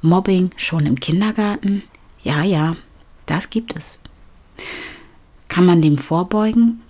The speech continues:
Kann man seine eigenen Kinder schützen? Schwer. Schwer, aber es ist möglich. Durch die Erziehung natürlich der eigenen Kinder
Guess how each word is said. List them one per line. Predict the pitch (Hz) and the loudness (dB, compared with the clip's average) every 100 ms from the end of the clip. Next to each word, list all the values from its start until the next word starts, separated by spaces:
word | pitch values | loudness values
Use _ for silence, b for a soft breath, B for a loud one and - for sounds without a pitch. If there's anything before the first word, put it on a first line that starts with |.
| _ | _
Kann | - 175 | -2 2
man | 180 165 | 4 2
seine | 160 156 | 0 0
eigenen | 175 226 208 | 4 4 4
Kinder | - 160 151 147 | 0 0 0 0
schützen? | - 175 - 226 233 233 _ _ _ _ - | -4 -4 0 2 2 -2 _ _ _ _ -10
Schwer. | - - 165 139 - - _ _ _ - - - - | -8 -2 0 0 -4 -20 _ _ _ -20 -20 -20 -8
Schwer, | - 147 156 240 - | -6 -2 0 0 0
aber | 226 220 | 0 2
es | 233 | 0
ist | 233 | 4
möglich. | 233 226 - - - - - b b _ | 6 6 0 -10 -12 -16 -20 b b _
Durch | 175 - | -8 -6
die | - | -4
Erziehung | 139 - - 170 165 - - | -4 -4 -2 0 0 -4 -14
natürlich | - 135 160 151 - | -8 -6 -4 -6 -6
der | 160 | -6
eigenen | 160 156 147 | -2 -2 -2
Kinder | 151 156 156 | -4 -2 -2